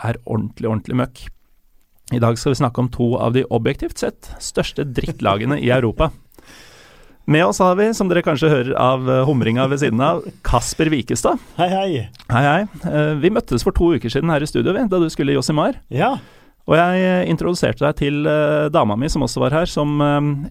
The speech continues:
Speaker 1: engelsk fotballs stemme i Norge.
Speaker 2: Ja.
Speaker 1: Det synes jeg var treffende. Den er jeg veldig fornøyd med selv.
Speaker 2: Ja, takk.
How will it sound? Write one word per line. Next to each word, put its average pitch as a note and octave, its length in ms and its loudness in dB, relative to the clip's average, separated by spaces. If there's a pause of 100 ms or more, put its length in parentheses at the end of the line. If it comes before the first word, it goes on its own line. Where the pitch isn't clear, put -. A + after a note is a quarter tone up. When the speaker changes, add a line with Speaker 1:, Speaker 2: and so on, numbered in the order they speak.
Speaker 1:
engelsk C3 300 0
fotballs C#3 380 -2 (120)
stemme A#2+ 320 2
i D3+ 140 0
Norge. F3+ 400 2 (360)
Speaker 2:
Ja. F3+ 280 2 (300)
Speaker 1:
Det D3+ 480 -2
synes D#3 120 0
jeg E3 100 2
var E3 100 2
treffende. D#3+ 420 -2
Den F3 100 0
er E3+ 80 4
jeg F3 100 0
veldig C3 100 0
fornøyd C3+ 220 2
med D3+ 120 -2
selv. G3 180 -2 (160)
Speaker 2:
Ja, C4 200 0 (200)
takk. - 240 -2